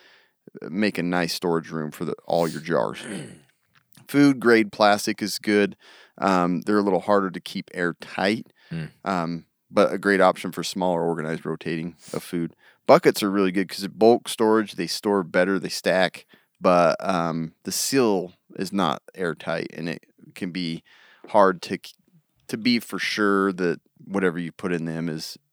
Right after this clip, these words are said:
Speaker 1: uh, you know, been sealed off from moisture and all that. But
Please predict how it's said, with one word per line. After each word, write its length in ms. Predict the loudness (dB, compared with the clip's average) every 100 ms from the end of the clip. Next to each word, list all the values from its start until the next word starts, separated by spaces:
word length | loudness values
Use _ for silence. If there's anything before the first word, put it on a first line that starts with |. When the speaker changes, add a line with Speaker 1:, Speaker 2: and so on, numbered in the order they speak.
| -14
Speaker 1:
uh, 100 | -12
you 120 | -8 -6
know, 100 | -4
been 160 | -6
sealed 340 | -6 -4 -2 0
off 180 | -2
from 300 | -4 -10 -10
moisture 340 | -8 -10 -10 -10
and 80 | -8
all 120 | -6
that. 200 | -8 -10 _ _ _ _ _ _ _ _
But 200 | 6 6